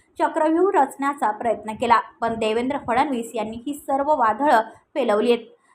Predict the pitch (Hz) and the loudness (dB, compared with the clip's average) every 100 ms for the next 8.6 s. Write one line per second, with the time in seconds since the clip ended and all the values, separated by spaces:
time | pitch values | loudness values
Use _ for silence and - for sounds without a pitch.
0 | - 320 302 359 359 359 294 294 - 311 | 2 4 4 0 -2 -2 -2 -2 -2 -2
1 | 285 277 285 294 262 247 240 240 - 269 | -2 -2 -2 0 0 2 -2 -2 -2 -2
2 | 262 269 262 233 220 220 277 - 254 262 | -2 -4 -2 0 2 0 -4 -4 0 0
3 | 262 254 262 247 247 240 262 285 - 254 | 2 0 0 0 0 -4 -6 -6 -6 -8
4 | - 311 311 233 233 277 - 269 226 - | -4 -2 0 -2 0 0 0 -2 -2 -4
5 | 226 240 247 226 233 269 226 262 247 214 | -4 -4 -2 -2 -4 -6 -4 -2 -4 -6
6 | - _ 277 285 320 320 330 320 339 339 | -16 _ -6 -4 -2 -2 -2 0 0 2
7 | 349 339 330 - 311 294 208 247 240 240 | -2 -2 -6 -2 -2 -2 -4 -4 -2 2
8 | 233 - 294 247 220 | 2 2 2 2 -2